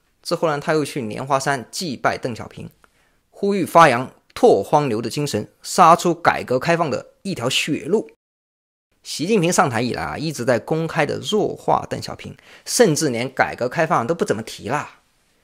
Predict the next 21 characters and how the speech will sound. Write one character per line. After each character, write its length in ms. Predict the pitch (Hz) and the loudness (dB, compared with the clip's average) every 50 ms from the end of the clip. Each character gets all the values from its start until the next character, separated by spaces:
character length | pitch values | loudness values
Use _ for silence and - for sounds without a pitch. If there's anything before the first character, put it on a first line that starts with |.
| _ _ _ - | _ _ _ -10
李 260 | - 151 139 131 131 | -6 -6 -4 -4 -2
克 180 | - - 240 202 | 0 2 2 2
强 220 | - 170 175 196 | 2 2 2 4
在 100 | 220 202 | 4 4
深 240 | - - - 233 233 | 4 2 0 2 4
圳 160 | 240 226 156 | 2 2 2
说 200 | - - 196 185 | 2 0 0 2
这 120 | - 233 | 2 2
个 120 | 190 - 113 | 2 2 0
话， 300 | - 143 - - - - _ | -2 -4 -4 -6 -10 -20 _
可 220 | - - - 185 226 | -4 0 4 6 6
想 220 | 208 208 156 117 | 8 8 6 6
而 140 | 110 123 139 | 4 2 2
知 120 | 143 156 | 2 2
对 160 | 156 - 165 135 | 2 4 2 2
于 120 | 139 143 | 2 2
习 180 | - - - 123 | 0 0 0 0
近 160 | 131 143 123 | -2 -2 -2
平 100 | 113 120 | -2 -2
来 140 | 110 101 107 | -2 -2 -2
说， 320 | - 131 113 92 95 | -2 -2 -4 -4 -6